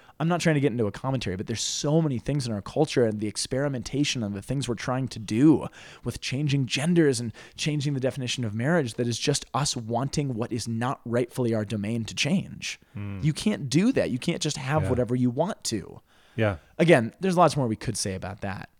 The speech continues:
Speaker 1: but that's really not what's that addressed in this reading. That's the backdrop. That's what's happening.
Speaker 2: There's a part of me
Speaker 1: And s-
Speaker 2: that, that is, uh, thinking about, uh, Seven Brides for Seven <laughs>
Speaker 1: Oh,
Speaker 2: Brothers.
Speaker 1: why?
Speaker 2: The, the Sabine women, the,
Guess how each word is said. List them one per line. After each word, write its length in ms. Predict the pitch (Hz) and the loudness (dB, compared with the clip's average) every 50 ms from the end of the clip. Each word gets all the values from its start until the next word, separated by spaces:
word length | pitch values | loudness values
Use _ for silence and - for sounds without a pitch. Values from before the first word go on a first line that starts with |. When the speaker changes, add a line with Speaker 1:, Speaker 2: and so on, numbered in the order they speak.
| _ _ - | _ _ -6
Speaker 1:
but 340 | - 127 160 156 143 - - - - - - - _ - | 2 6 8 8 8 6 2 -18 -20 -20 -20 -20 _ -8
that's 340 | 135 135 190 202 226 170 160 | -2 2 2 4 2 2 0
really 360 | 156 147 156 202 214 202 180 | 0 2 4 4 4 4 4
not 280 | 160 151 151 156 - 139 | 2 0 0 0 0 -2
what's 140 | 143 - - | -2 -4 -2
that 240 | 123 123 127 127 - | -2 -2 0 0 -2
addressed 420 | 117 104 110 127 127 113 - - | -2 0 2 2 2 2 2 -2
in 120 | 120 110 110 | -2 -2 -2
this 200 | 107 104 - - | -2 -4 -4 -2
reading. 300 | 104 110 101 92 92 101 | -2 -2 -2 -2 -4 -2
That's 260 | 101 135 165 170 - | 0 0 0 0 0
the 100 | - 143 | 0 0
backdrop. 640 | 113 - 123 107 107 - - - - - - - - | 0 2 0 -2 -2 -4 -8 -10 -10 -10 -10 -8 -4
That's 260 | - 120 151 - - | -2 -2 -2 -2 -2
what's 140 | - 139 - | -4 -6 -6
happening. 640 | - - - 117 117 - - 98 - - - - - - | -6 -2 -2 -2 -2 -2 -4 -8 -8 -10 -12 -14 -14 -12
Speaker 2:
There's 260 | 135 110 107 104 98 | -6 -4 -4 -4 -4
a 40 | 101 | -4
part 240 | - 110 120 120 | -2 0 0 0
of 60 | 113 131 | 2 2
me 80 | 143 | 0
Speaker 1:
And 100 | 95 85 | 0 0
s- 80 | 92 95 | 0 -2
Speaker 2:
that, 160 | 90 104 107 | -2 -4 -4
that 140 | 107 110 98 | -4 -2 -2
is, 180 | 101 90 - | -2 -4 -2
uh, 140 | 101 98 92 - | -2 -2 -2 -2
thinking 340 | - 113 95 98 107 104 101 | -4 -4 -2 -2 -2 -2 -2
about, 280 | 87 92 90 87 90 | 0 0 0 0 0
uh, 120 | 90 87 85 | -2 -2 -4
Seven 340 | - - 120 101 107 101 87 | -4 -4 -2 -2 -2 -2 0
Brides 340 | 98 92 90 95 95 92 | 0 0 0 0 -2 -4
for 140 | - - - | -6 -12 -10
Seven 340 | - - - - - 139 107 - - 127 - | -8 -4 -2 -2 0 0 0 0 -2 -4 -2
<laughs> 280 | 156 151 - 151 - - | -2 -2 0 0 2 4
Speaker 1:
Oh, 300 | 185 170 - 185 202 220 | 4 8 8 10 10 10
Speaker 2:
Brothers. 580 | 170 156 180 - - - 202 160 - - - 156 | 10 8 4 2 0 0 -2 -2 -2 -4 -8 -4
Speaker 1:
why? 500 | 151 151 151 160 165 175 196 359 359 - | -2 0 2 4 4 2 2 -2 0 4
Speaker 2:
The, 160 | - 156 147 135 | 4 4 4 4
the 180 | 120 135 127 | 2 0 0
Sabine 640 | - - - 156 131 139 135 151 143 143 139 135 127 | 0 2 2 2 2 4 4 4 4 4 2 2 2
women, 460 | 131 135 143 147 160 165 170 160 131 | 2 2 4 4 2 2 2 4 4
the, 160 | 127 123 | 4 4